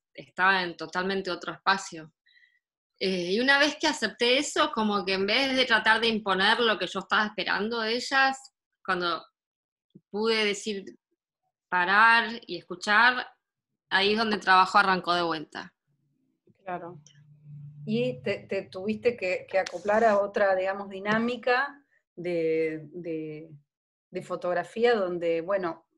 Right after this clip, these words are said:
Speaker 2: una situación de menos participación o menos propuestas.
Speaker 1: Menos participación y menos propuesta, y también ma-, a-, ahí sí, más de observar,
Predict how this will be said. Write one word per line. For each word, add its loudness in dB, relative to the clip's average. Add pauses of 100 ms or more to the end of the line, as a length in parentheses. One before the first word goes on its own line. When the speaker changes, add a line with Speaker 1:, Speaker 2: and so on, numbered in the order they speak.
(200)
Speaker 2:
una -4
situación -8
de -4
menos -2
participación -2
o -2
menos -6 (440)
propuestas. -4 (1400)
Speaker 1:
Menos -2
participación -2
y -2
menos 0
propuesta, 2
y 2
también 0
ma-, 4 (240)
a-, 2 (200)
ahí 0
sí, 0
más 2
de 0
observar, 0